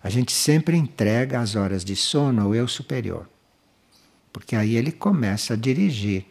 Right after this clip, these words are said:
o que se passa ali. E a gente vai tendo consciência. Se tiver consciência, melhor.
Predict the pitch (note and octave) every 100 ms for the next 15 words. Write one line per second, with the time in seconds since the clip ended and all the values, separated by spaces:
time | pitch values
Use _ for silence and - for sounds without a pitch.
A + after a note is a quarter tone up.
0 | _ _ _ - - G2 - G#2+ - F#2+
1 | - A2 G#2+ E2 - _ _ _ _ _
2 | A2+ B2+ C3 C#3 E3 F#3+ - E3+ E3 F3
3 | F3+ D#3+ - G2 F2+ - F#2 - - C#3+
4 | G2+ - A#2 G#2+ A2 B2+ - E3+ F#3 A#2
5 | F2 E2